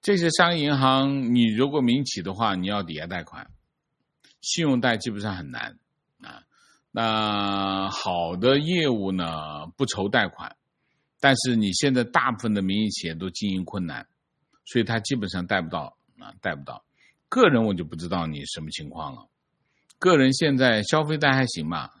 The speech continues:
消费贷还比较容易啊。抽贷我不知道，抽贷的情况不清楚啊。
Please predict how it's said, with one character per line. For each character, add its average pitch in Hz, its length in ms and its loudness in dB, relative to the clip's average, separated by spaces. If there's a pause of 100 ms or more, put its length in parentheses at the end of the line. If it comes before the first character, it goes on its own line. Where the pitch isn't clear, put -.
(100)
消 131 200 0
费 127 120 -2
贷 127 100 2
还 107 160 0
比 90 120 -8
较 92 120 -2
容 69 180 -10
易 76 140 -12
啊。 - 240 -20 (2000)
抽 170 280 4
贷 165 180 4
我 90 140 0
不 65 120 -16
知 67 140 -16
道， 65 260 -18 (380)
抽 139 260 -2
贷 139 220 2
的 92 80 -4
情 82 200 -10
况 80 180 -10
不 78 100 -16
清 85 240 -10
楚 - 240 -20
啊。 90 180 -20